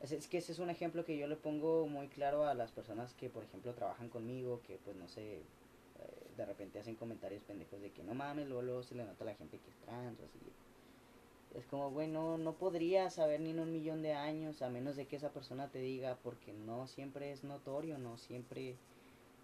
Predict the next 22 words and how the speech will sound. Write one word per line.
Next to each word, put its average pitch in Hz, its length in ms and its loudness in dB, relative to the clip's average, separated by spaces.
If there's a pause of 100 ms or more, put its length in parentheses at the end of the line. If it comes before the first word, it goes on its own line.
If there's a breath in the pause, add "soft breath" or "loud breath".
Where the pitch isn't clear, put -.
no 127 120 -2
siempre - 300 0
te 139 120 2
vas 123 220 4
a 131 40 4
dar 135 200 4
cuenta, 139 340 -2
hay 139 60 0
mucha 131 260 -4
gente 131 280 -6
que 127 140 -6
pasa 113 300 -6
muy 127 200 -4
pelada, 123 360 0
hay 117 80 4
gente 147 360 -2
que 139 140 -6
no, 143 340 2
y, 170 100 4
o 143 60 2
sea, 98 120 -2
está, 107 360 0